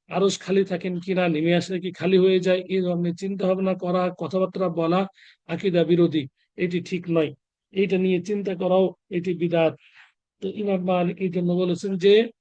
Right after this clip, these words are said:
আল্লাহর সিফাতগুলো যেভাবে এসেছে সেভাবেই, সেভাবে বিশ্বাস করতে হবে।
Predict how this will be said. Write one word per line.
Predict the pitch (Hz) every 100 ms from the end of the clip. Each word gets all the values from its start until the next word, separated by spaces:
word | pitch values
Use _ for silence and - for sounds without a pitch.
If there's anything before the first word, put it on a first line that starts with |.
| _
আল্লাহর | 190 196 190 175
সিফাতগুলো | 170 185 180 202 175 190 180 170 160 _ _ -
যেভাবে | 165 202 208 185 190
এসেছে | 185 180 170
সেভাবেই, | 175 214 202 208 233 247 226 233 _ _ _ _
সেভাবে | - - 226 220 220 233
বিশ্বাস | 226 - 208 175
করতে | - 165 -
হবে। | 165 165 160